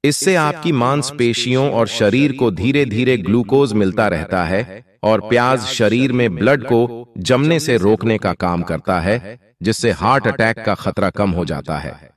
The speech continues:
दोस्तों, यह प्राकृतिक रूप से आपके खून को पतला करता है। इसके साथ ही डाइट में प्याज शामिल करने से शरीर का कोलेस्ट्रॉल लेवल भी कंट्रोल में रहता है।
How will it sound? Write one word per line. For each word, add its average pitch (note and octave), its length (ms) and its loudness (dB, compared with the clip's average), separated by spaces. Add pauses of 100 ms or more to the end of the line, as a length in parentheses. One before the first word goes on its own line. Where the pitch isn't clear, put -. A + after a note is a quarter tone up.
(140)
दोस्तों, C#3 680 0 (180)
यह A#2 160 2
प्राकृतिक B2 600 0
रूप C3 200 0
से B2+ 180 0
आपके G#2+ 340 0
खून C3 360 2
को A#2 120 2
पतला F#2+ 340 -2
करता E2+ 360 -2
है। F2+ 360 -4 (120)
इसके A#2 240 -2
साथ B2+ 260 2
ही C3 200 -2
डाइट A#2+ 420 2
में B2 120 2
प्याज A#2+ 360 2
शामिल A2+ 400 2
करने A#2 360 2
से G2 540 -4
शरीर C3+ 460 4
का C#3+ 100 0
कोलेस्ट्रॉल C3 680 2
लेवल A2 280 4
भी A#2 140 2
कंट्रोल G#2 480 2
में F#2+ 140 2
रहता F2 360 -2
है। D2 360 -8